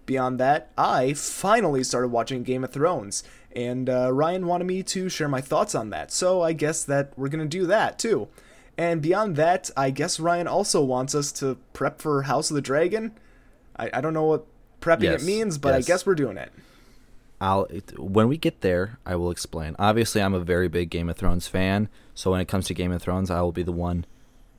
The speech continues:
Speaker 2: dictating stuff. So I, I'm very interested to hear your thoughts on season one, and then at the end of this episode, I'm just gonna go off for a couple minutes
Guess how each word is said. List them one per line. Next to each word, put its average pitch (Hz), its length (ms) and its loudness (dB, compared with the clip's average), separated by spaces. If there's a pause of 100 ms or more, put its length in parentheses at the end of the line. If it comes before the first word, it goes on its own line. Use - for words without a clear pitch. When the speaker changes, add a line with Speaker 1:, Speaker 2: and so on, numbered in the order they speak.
(240)
Speaker 2:
dictating 107 560 0
stuff. - 520 -2
So 87 480 0
I, 92 360 2
I'm 92 220 0 (180)
very 107 400 4
interested 101 360 -2
to 87 100 0
hear 90 120 2
your 85 140 2
thoughts 80 320 -2
on 76 100 -6
season 80 340 -6
one, 80 220 -4 (400)
and 87 160 -4
then 78 280 -4 (440)
at 90 140 2
the 92 160 0
end 95 160 2
of 90 60 2
this 90 180 0
episode, 82 560 0 (300)
I'm 87 180 2
just 87 140 0
gonna 82 260 -2
go 90 340 2
off 82 240 2
for 78 160 -4
a 78 60 -4
couple 78 260 -8
minutes 78 460 -6